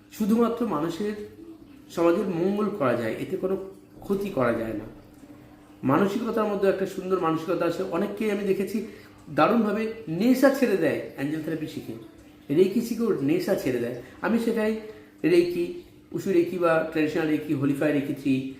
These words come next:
লামা ফেরা, অ্যাঞ্জেল থেরাপি, প্রত্যেকটাতেই দারুণ কাজ করে। আপনার যেটা মন টানবে, যেখানে টানবে, আপনি সেখানেই শিখুন, কিন্তু শিখে সেটাকে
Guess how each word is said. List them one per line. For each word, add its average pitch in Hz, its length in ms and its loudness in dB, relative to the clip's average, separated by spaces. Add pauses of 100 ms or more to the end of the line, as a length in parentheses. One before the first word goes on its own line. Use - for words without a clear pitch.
(200)
লামা 143 240 4
ফেরা, 143 400 2
অ্যাঞ্জেল 151 280 0
থেরাপি, 143 420 0 (360)
প্রত্যেকটাতেই 277 560 4
দারুণ 160 300 4
কাজ 139 240 0
করে। 127 140 -2
আপনার 160 400 -6
যেটা 147 340 0
মন 170 380 -2
টানবে, 165 340 2
যেখানে 147 380 0
টানবে, 143 340 -2
আপনি 156 280 -10
সেখানেই 190 260 0
শিখুন, 127 340 -4 (280)
কিন্তু 170 180 -6
শিখে - 600 -4 (240)
সেটাকে 139 260 -4